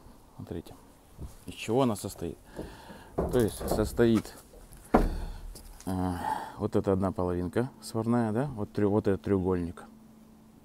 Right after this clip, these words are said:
К нему прикручивается раз прогон,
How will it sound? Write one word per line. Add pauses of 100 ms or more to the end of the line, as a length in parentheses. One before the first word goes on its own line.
(560)
К
нему
прикручивается
раз
прогон,